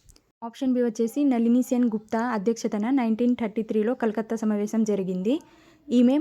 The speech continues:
మూడవ మహిళా అధ్యక్షురాలు. ఆప్షన్ సి కస్తూరిబాయి గాంధీ నైన్టీన్ ట్వంటీ ఫోర్ బెల్గం సమావేశం. గాంధీజీ మొదట అధ్యక్షత వహించిన సమావేశంలో జరిగిన సమావేశానికి అధ్యక్షత వహించాడు. ఆప్షన్ డి సరోజినీ నాయుడు. చెప్పేశాను కదా, మొట్టమొదటి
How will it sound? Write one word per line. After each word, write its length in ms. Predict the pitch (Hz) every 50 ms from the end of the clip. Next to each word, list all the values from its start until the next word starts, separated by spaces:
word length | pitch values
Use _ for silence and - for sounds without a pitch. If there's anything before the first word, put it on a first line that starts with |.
| 277 233
మూడవ 320 | 240 247 240 240 233 226
మహిళా 720 | 262 339 403 - _ _ _ _ _ _ _ _ 269 269 247 233
అధ్యక్షురాలు. 640 | 190 220 220 220 - 226 196 190 180 185 208 285 392 - - _ _ _ _ _ _ _ _ _ - 254 247 233
ఆప్షన్ 280 | - - 269 277 294 285 - -
సి 140 | - 247 233 214 - - 233
కస్తూరిబాయి 520 | 220 - - 269 254 262 220 247 247 233 208
గాంధీ 300 | 208 208 196 185 214 262
నైన్టీన్ 720 | 320 - _ _ _ _ _ _ _ _ _ _ 254 247 254
ట్వంటీ 220 | 240 220 240 233 -
ఫోర్ 160 | 277 285 269 240
బెల్గం 260 | 214 220 214 247 247 240 247
సమావేశం. 440 | 220 208 196 196 190 - - 240 277 285 233 220
గాంధీజీ 380 | 214 214 233 254 254 240 277 262 240 220
మొదట 200 | 214 226 220 247 247 226 214
అధ్యక్షత 380 | 196 220 214 214 - 233 208 226 202 208
వహించిన 320 | 202 202 202 - 202 196 185 -
సమావేశంలో 840 | 202 202 196 190 196 196 190 - 247 320 381 - _ 254 247 247 247 233 202 220
జరిగిన 260 | 214 208 226 220 220 220
సమావేశానికి 600 | 220 208 208 196 202 214 - 208 202 202 202 247 302 269
అధ్యక్షత 340 | 214 196 202 202 - 214 220 208 202
వహించాడు. 480 | 190 185 190 175 - 175 170 175 220 269 294 - - _ _ _ _ _ _ _ _ _ _ _ _ _
ఆప్షన్ 180 | 233 220 220 208
డి 80 | 208 - -
సరోజినీ 460 | - 214 214 214 208 208 214 208 208 208
నాయుడు. 240 | 202 196 190 175 180 - - -
చెప్పేశాను 500 | 226 220 220 226 220 - 233 226 220 214 214
కదా, 160 | 208 226 269 349 - _ _ _ _ _ _ _ _ _ _ _
మొట్టమొదటి 560 | 208 208 - 247 226 226 220 214 220 214 269